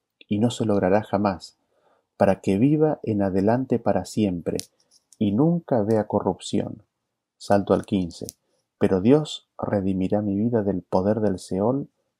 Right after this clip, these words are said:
porque Él me tomará consigo".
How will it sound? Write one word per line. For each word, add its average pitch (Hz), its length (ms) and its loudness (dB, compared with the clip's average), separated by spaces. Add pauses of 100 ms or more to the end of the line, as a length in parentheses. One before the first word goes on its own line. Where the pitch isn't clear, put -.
(120)
porque 98 500 -2
Él 170 240 -2 (480)
me 98 120 -4
tomará 95 360 -2
consigo". - 580 -8